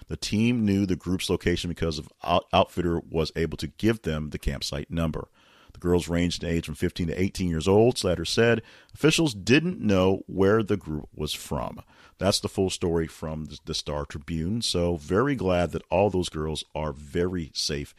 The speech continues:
at this point. And very glad you guys picked a story that had a very happy ending for this week's top ten, not some of the more chaotic ones we've had lately. And if you want more chaos, then apparently you did not do your job well enough this week. So what is your job to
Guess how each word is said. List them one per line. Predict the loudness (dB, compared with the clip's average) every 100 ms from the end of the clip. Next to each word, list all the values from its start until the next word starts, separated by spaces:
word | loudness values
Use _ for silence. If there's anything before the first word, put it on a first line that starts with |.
| -20 -20 -14
at | -6 -6
this | -4 -6
point. | -2 4 4 4 -6 -16 _ 2
And | 4 4
very | 4 4
glad | 4 2 2
you |
guys | 4 2 2
picked | -6 -2
a | -2
story | 2 2
that | 2
had | 0
a | -2
very | 0 2 2 0
happy | 0 0 0 -6 0
ending | 2 2 -2 -10
for | -6 -2 0 -2
this | -4 -6 -6
week's | -8 -8 -10 -14 -20 -20 -18 0
top | 2 2 -2
ten, | -2 -2 -2 -6
not | -4 -2 -2 -4
some | -6 -4 -4
of |
the | -6
more | -6 -6 -4
chaotic | -4 -2 -6 -8
ones | -10
we've | -10 -8
had | -8 -6
lately. | 2 2 2 -2 -2 -10 -20 -20 _
And | 0 2 2
if | -2
you | -2
want | 0 0
more | -2 -2
chaos, | 2 2 2 0 -4
then | -4
apparently | -4 -4 -6 -4 -4
you | -2
did | 0
not | 0 -2
do | -2
your | -2 -4
job | -2 0 0 0
well | -2 -2
enough | -4 -6
this | -6 -6 -6
week. | -8 -6 -6
So | -6 -8 -10 _
what | 0 0 0
is | -2 -4
your | -6
job | -2 0 0 0
to | -4 -4